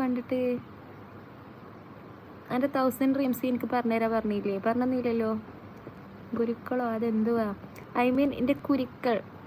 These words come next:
ആ, അപ്പം ഞാൻ സ്നേഹം, ആ, my partner. ഉം. എന്തൊക്കെ വിശേഷങ്ങൾ? സുഖമല്ലേ? അത് നല്ലൊരു ക്വസ്റ്റ്യൻ ആണ് കേട്ടോ.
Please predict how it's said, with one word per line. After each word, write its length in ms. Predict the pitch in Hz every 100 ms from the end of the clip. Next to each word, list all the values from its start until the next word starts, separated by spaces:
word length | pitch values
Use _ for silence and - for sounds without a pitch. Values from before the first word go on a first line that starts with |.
| - -
ആ, 40 | 226
അപ്പം 160 | 226 262
ഞാൻ 80 | 262
സ്നേഹം, 320 | - 240 240 - - 254 247
ആ, 20 | 240 220 - - 226
my 100 | 226 226
partner. 360 | 247 233 - - - - - - - - - -
ഉം. 140 | 185 185 - - - - - - - - - - - - - - - - - - - - -
എന്തൊക്കെ 360 | 240 233 240 269
വിശേഷങ്ങൾ? 640 | 247 226 240 220 233 226 233
സുഖമല്ലേ? 680 | - 220 220 214 208 202 208 - - - - -
അത് 80 | 330
നല്ലൊരു 220 | 320 285
ക്വസ്റ്റ്യൻ 360 | 269 254 226 220
ആണ് 100 | 214
കേട്ടോ. 200 | 214